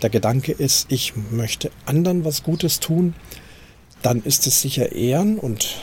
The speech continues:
Ehren wert. Aber die Frage ist, ob das das Richtige ist oder ob es die richtige Motivation ist, nur an die anderen zu denken. Also denke ich mal an mich. Warum lege ich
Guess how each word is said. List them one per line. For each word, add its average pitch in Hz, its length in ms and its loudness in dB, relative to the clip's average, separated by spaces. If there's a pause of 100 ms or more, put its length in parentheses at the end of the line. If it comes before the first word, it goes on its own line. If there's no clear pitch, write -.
(340)
Ehren 107 440 -4
wert. 127 440 0 (640)
Aber 113 180 -4
die 117 120 -4
Frage 131 520 0
ist, - 540 -2 (1120)
ob 139 100 -4 (120)
das 127 180 0
das 170 200 0
Richtige - 380 0 (100)
ist - 260 -6 (240)
oder 127 180 2
ob 135 140 -2
es - 140 2
die 147 100 0
richtige 131 460 0
Motivation 135 840 2
ist, - 360 -2 (100)
nur 131 420 0
an 160 80 0
die 156 100 2
anderen 127 280 2
zu - 120 -4
denken. 76 300 -4 (960)
Also 165 420 2 (400)
denke 98 220 0
ich - 200 -4
mal 147 220 2
an 175 160 2
mich. - 340 -2 (1160)
Warum 120 260 2
lege 120 300 0
ich - 300 -4